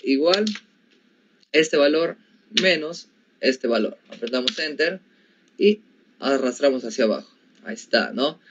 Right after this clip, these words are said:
Y acá me dice que reste columna total de D y E.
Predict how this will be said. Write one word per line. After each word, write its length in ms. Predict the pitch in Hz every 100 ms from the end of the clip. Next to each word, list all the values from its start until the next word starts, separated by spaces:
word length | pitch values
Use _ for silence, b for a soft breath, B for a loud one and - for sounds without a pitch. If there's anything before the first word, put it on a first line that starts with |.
| b b _ -
Y 80 | -
acá 200 | 131 175
me 80 | 185
dice 180 | 185 185
que 100 | 151
reste 360 | 170 175 170
columna 580 | - 143 165 170 165 165
total 500 | 135 127 156 160 156
de 320 | 151 165 180 - -
D 440 | 117 151 180 190 _
y 200 | 139 127
E. 220 | 127 -